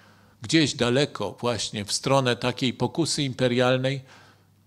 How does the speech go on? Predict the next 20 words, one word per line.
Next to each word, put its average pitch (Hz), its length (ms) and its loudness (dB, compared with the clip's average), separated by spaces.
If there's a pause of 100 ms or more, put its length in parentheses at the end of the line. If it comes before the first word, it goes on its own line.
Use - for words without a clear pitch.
(200)
nie 143 160 2
kończy 143 380 2
się 135 160 4
dobrze. 107 380 4
O 117 60 4
tym 117 180 -2
także 113 520 0 (120)
mistrz 113 340 -4
Wincenty 113 480 -2
na 107 140 -2
przykładach 107 720 0 (240)
związanych 107 680 0
z - 80 -8
tą 107 320 -6
starożytną, 110 840 0
legendarną 107 680 0
historią 104 540 -4
Polski 101 640 -8 (240)
pisze. - 340 -6 (1900)
Otóż - 640 0